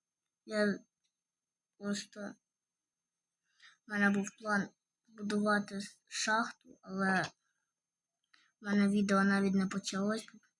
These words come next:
Тому... Будь ласка, під-, підтримайте мене в коментарях.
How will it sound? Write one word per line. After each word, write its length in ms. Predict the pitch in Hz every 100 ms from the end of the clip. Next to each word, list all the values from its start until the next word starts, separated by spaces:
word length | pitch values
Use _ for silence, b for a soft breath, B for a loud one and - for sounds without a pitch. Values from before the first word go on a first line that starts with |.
| _ _ _ _ _ _ _ _ _ _
Тому... 540 | - 196 196 196 190 - _ _ _ _
Будь 220 | 220 208 208
ласка, 400 | 202 196 - - - _ _ _ _ _ _ _ _ _ -
під-, 160 | 202 - _
підтримайте 1000 | - 196 - 247 262 269 254 214 202 170
мене 280 | 190 190 190
в 80 | -
коментарях. 960 | - 190 185 185 190 185 175 - -